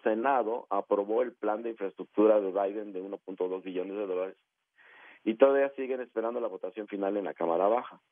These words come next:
El once de agosto, el Senado, liderado por los demócratas, aprobó un anteproyecto de ley en una votación de cincuenta a cuarenta y nueve, eh,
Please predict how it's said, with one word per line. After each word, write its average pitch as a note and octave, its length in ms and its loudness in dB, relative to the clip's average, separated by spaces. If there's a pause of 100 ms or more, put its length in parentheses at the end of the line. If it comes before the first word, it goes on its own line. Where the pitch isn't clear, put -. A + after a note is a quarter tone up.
(1900)
El G2 180 0
once A2+ 280 -2
de C#3+ 80 0
agosto, D3 640 -4 (100)
el G2+ 180 -8
Senado, A2 440 -4
liderado G2+ 460 -4
por A2+ 100 -6
los A2 80 -6
demócratas, A#2 540 -6 (140)
aprobó G#2 420 -2
un C3 100 -10
anteproyecto A#2 640 -2
de A#2 100 2
ley A2 300 -6 (1000)
en F#2+ 260 -2
una A#2 160 -2
votación A#2 520 -4
de A#2 100 -6
cincuenta G#2+ 480 -2
a A#2+ 40 -6
cuarenta A2+ 380 -6
y B2 40 -4
nueve, G#2+ 340 -4 (840)
eh, F#2 600 -2